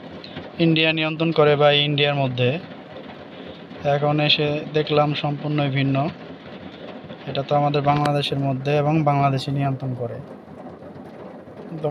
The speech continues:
বর্ষা আসলে সবগুলা গেট খুলে দেই আমরা, আবার আটকাই আমরা, এটার মানেই বুঝলাম না। অবশ্য মানে বোঝারও আছে, আটকায় রাখলে আমাদের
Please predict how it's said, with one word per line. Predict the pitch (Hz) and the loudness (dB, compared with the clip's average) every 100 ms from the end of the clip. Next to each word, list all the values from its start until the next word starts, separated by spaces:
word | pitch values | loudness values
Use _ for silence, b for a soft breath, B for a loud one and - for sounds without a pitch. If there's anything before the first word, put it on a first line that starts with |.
| 147 | 4
বর্ষা | 151 - 165 160 | 4 4 4 4
আসলে | 165 156 | 4 2
সবগুলা | 165 165 160 165 165 151 | 6 6 6 6 6 6
গেট | 151 - | 2 2
খুলে | 160 156 147 | 4 6 8
দেই | 151 147 | 8 6
আমরা, | 147 147 143 | 6 6 8
আবার | 139 143 | 6 6
আটকাই | 139 - 156 156 156 | 4 4 6 6 6
আমরা, | 151 143 139 | 2 0 0
এটার | 139 151 151 | 0 -2 2
মানেই | 147 151 160 | 2 4 4
বুঝলাম | 160 151 151 147 143 | 4 6 4 4 4
না। | 151 - - - B B B B - - - 151 | 2 0 -12 -18 B B B B -16 -18 -4 0
অবশ্য | 151 156 165 156 170 - - - - - - - - - 147 | 0 4 6 8 6 -2 -14 -16 -16 -14 -12 -12 -12 -12 -4
মানে | 151 147 147 135 123 127 | -2 0 -2 -6 -8 -4
বোঝারও | 156 165 170 180 180 | 2 6 6 8 6
আছে, | 160 - 156 233 - - - - - 156 | 4 4 4 2 -8 -16 -16 -16 -8 -2
আটকায় | 151 - 175 175 | 0 6 6 8
রাখলে | 170 175 180 190 | 6 6 8 10
আমাদের | 175 180 196 | 8 4 2